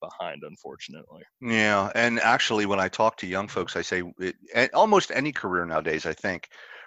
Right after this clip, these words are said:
Speaker 2: really involves some element of lifelong learning. You always have to be training and
Speaker 1: Mm-hmm.
Speaker 2: improving yourself. But it sounds like you're doing it right, taking it upon yourself to do your own personal outreach using the online resources that are available, which, which can be useful.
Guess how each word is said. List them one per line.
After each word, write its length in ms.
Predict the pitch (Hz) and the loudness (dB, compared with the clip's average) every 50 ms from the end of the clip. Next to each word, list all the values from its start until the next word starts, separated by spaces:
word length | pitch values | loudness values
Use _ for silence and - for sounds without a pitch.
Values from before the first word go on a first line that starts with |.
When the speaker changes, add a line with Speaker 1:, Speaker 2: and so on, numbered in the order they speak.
| - | 0
Speaker 2:
really 260 | - 151 185 170 139 | 4 4 6 8 6
involves 360 | 117 104 95 107 110 104 - - | 6 8 8 8 8 8 6 4
some 180 | - 139 120 - | 2 2 4 4
element 320 | 113 113 110 101 90 82 | 4 4 4 4 0 -4
of 140 | 85 - - | -4 0 2
lifelong 480 | 95 92 92 - - 92 87 82 82 | 2 2 2 0 -2 -2 -2 -2 -4
learning. 260 | 85 82 80 78 76 82 | -6 -6 -6 -6 -6 -4
You 80 | 82 | 2
always 280 | - 123 135 143 131 - | 4 6 6 4 4 4
have 180 | - 113 - | 2 2 2
to 100 | - - | 0 -4
be 120 | 92 92 92 | -8 -6 -4
training 400 | - - 101 98 92 90 87 87 | -2 0 0 0 0 0 -2 -4
and 100 | 85 85 | -4 -6
Speaker 1:
Mm-hmm. 60 | 92 | -6
Speaker 2:
improving 360 | 98 - 107 107 104 104 90 | -4 -4 -4 -2 -2 -4 -4
yourself. 380 | 80 73 - - 62 57 58 - - - - - - - - - - - - | -4 -4 -4 -2 -2 -2 -2 -6 -12 -18 -18 -18 -18 -18 -20 -20 -20 -16 2
But 220 | - 113 107 104 - - | 6 8 8 8 6 6
it 140 | - 110 - | 4 4 6
sounds 240 | - 156 170 180 - | 6 6 6 8 6
like 180 | 139 117 - - | 4 4 4 4
you're 140 | 135 131 | 4 4
doing 260 | 113 101 117 113 113 110 | 4 4 4 4 6 4
it 80 | - | 4
right, 340 | 98 117 135 147 117 104 104 - _ _ - - | 6 6 8 8 6 4 2 -4 _ _ 0 2
taking 260 | 131 117 107 - 104 | 2 2 2 0 -2
it 60 | 95 | -4
upon 280 | 95 - - 107 104 98 | 0 4 4 4 4 4
yourself 360 | 92 87 - - 107 113 - | 0 0 4 4 4 4 4
to 100 | - - | 0 -8
do 240 | 87 101 95 - 110 | -12 -12 -8 -6 -4
your 200 | 104 90 90 - - | -2 0 0 0 0
own 140 | 104 101 - - | -2 -2 -4 -2
personal 400 | - 120 143 - - 104 87 - - | 0 0 0 2 0 -2 -2 0 2
outreach 560 | 87 85 - - 85 85 85 - - - - _ - - - - _ _ - | 2 2 0 0 -4 -6 -4 -2 -2 -4 -4 _ -12 -20 -20 -20 _ _ -6
using 300 | 95 104 101 104 104 95 | -4 -4 -2 -2 -4 -4
the 100 | 92 - | -2 0
online 400 | - 98 95 92 101 117 131 123 | 2 2 2 4 4 4 2 2
resources 520 | 107 98 92 - - 90 82 - - 85 | 0 -2 -2 -2 -2 -2 -2 -2 -6 -6
that 120 | - - 85 | -6 -4 -4
are 80 | 82 | -4
available, 420 | 80 80 87 85 85 82 82 87 87 | -2 0 0 0 0 0 -2 -2 -4
which, 220 | 95 - - - - | -4 -6 -8 -8 -8
which 180 | 117 117 - - | -6 -4 -2 -2
can 140 | - 208 | -2 -2
be 80 | 185 180 | -2 -4
useful. 520 | 156 143 165 196 185 - - - 62 - | -4 -2 -2 -2 -2 -4 -4 -6 -6 -8